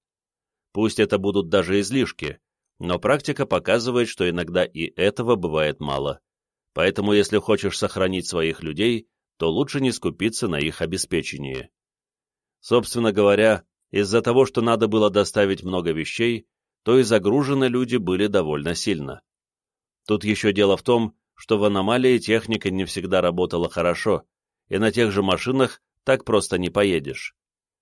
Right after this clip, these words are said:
Да, разумеется, были попытки создать что-то удобное для передвижения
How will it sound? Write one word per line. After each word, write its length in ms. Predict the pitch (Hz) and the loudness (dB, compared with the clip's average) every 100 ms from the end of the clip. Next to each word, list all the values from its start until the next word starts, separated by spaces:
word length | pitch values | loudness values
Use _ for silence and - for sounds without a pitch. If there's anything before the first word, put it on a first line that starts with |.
| _ _ | _ _
Да, 300 | - 73 98 | -12 0 2
разумеется, 600 | 135 117 101 107 120 - 98 | 4 2 2 2 0 0 0
были 220 | 101 98 | 0 2
попытки 500 | 87 80 110 - 107 | 0 0 -2 -2 -2
создать 440 | - 92 82 87 | 0 -2 2 0
что-то 360 | - 87 80 80 | 0 -4 0 0
удобное 480 | 76 92 98 95 87 | 2 0 0 -2 -2
для 160 | 80 | -2
передвижения 880 | 80 80 71 80 73 104 107 101 92 | -2 -6 -4 -6 0 0 0 -2 -2